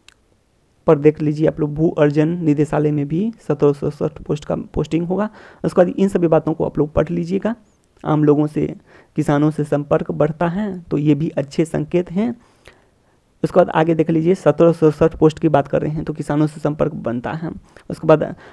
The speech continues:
लोगों की भलाई भी, जान पहचान, अंचल में नौकरी होता है तो आप लोगों को जान पहचान बनेगा ही, भलाई भी होगा किसानों का। तो ये सभी बातें हैं, ग्रामीण क्षेत्रों, अंचल में नौकरी मिलता है। तो जी भी, ये भी बात है,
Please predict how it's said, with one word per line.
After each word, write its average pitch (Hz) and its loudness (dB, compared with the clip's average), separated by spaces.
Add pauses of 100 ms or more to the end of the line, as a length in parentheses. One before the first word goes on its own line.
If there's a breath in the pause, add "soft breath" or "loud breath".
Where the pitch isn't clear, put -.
(140 loud breath)
लोगों 160 8
की 160 -2
भलाई 156 2 (140)
भी, 165 -2
जान 147 2
पहचान, 151 -2
अंचल 165 2
में 180 2
नौकरी 156 0
होता 160 0
है 156 -2
तो 151 -6
आप 156 -6
लोगों 151 -2
को 170 -10 (300 loud breath)
जान 143 -2
पहचान 151 -2
बनेगा 151 -2
ही, 156 -8 (380)
भलाई 151 2
भी 151 -2
होगा 151 2
किसानों 151 -8
का। 170 -12 (480 soft breath)
तो - 0
ये 180 4
सभी 180 0
बातें 156 2
हैं, 170 -2
ग्रामीण 151 4
क्षेत्रों, 151 2 (360 soft breath)
अंचल 160 4
में 214 2
नौकरी 160 4
मिलता 147 0
है। 170 -6
तो 170 -4
जी 170 -4
भी, 170 -2
ये 151 0
भी 165 0
बात 143 0
है, 160 -4